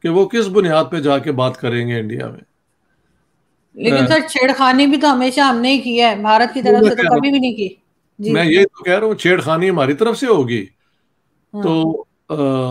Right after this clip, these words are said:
Speaker 1: let's see what happens। सिंध के अंदर ये जो, ये बताएं,
Speaker 2: हम्म।
Speaker 1: जब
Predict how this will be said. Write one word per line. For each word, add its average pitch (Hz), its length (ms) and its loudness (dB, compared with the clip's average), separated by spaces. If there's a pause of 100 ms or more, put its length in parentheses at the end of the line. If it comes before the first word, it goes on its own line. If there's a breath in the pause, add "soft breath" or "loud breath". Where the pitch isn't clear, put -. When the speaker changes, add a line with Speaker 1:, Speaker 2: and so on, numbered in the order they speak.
(960)
Speaker 1:
let's 214 300 0
see 196 180 -4
what 196 180 -2
happens। 175 400 -4 (600)
सिंध 202 300 2
के 214 120 0
अंदर 185 280 2
ये 185 160 4
जो, 185 380 0
ये 185 180 2
बताएं, 185 320 0
Speaker 2:
हम्म। 185 100 -2
Speaker 1:
जब 196 120 -2